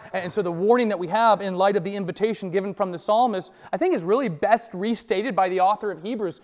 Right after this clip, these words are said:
in Hebrews chapter two, verse one. He says, "Therefore, we must pay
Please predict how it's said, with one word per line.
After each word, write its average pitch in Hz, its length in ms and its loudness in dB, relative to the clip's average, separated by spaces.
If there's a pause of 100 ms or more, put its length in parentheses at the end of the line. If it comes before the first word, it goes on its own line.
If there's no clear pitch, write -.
(160)
in 202 60 -4
Hebrews 226 280 -2
chapter 214 220 -4
two, 233 180 -6
verse 214 220 -4
one. 254 240 0 (560)
He 220 80 -4
says, 214 180 -2 (140)
"Therefore, 185 640 4 (1080)
we 214 140 0
must 208 260 -2
pay 185 300 -2